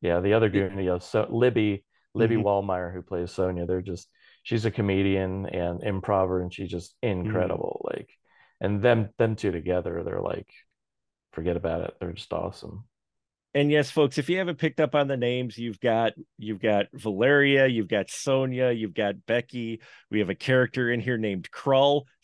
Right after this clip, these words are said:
Speaker 2: Thank you. I,
Speaker 1: Yes.
Speaker 2: I <laughs>
Speaker 1: Do you love Krull?
Speaker 2: I love Krull.
Speaker 1: I love Krull. I
Speaker 2: Krull,
Speaker 1: totally love Krull.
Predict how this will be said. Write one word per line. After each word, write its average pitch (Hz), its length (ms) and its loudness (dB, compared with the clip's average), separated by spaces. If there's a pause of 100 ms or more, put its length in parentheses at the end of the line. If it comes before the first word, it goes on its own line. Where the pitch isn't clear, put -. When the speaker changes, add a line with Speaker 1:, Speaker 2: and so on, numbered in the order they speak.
Speaker 2:
Thank 170 320 2
you. 180 260 2 (320)
I, 160 160 6
Speaker 1:
Yes. 110 180 2
Speaker 2:
I 151 180 2 (540)
<laughs> - 0 -
Speaker 1:
Do 359 80 4 (380)
you 131 80 6
love 135 200 6
Krull? 156 480 4
Speaker 2:
I 339 160 6
love 269 520 2
Krull. 156 600 0
Speaker 1:
I 123 140 8
love 123 380 2
Krull. 85 420 0 (360)
I 101 100 0
Speaker 2:
Krull, 285 140 0
Speaker 1:
totally 117 300 2
love 85 180 -6 (100)
Krull. 87 220 -4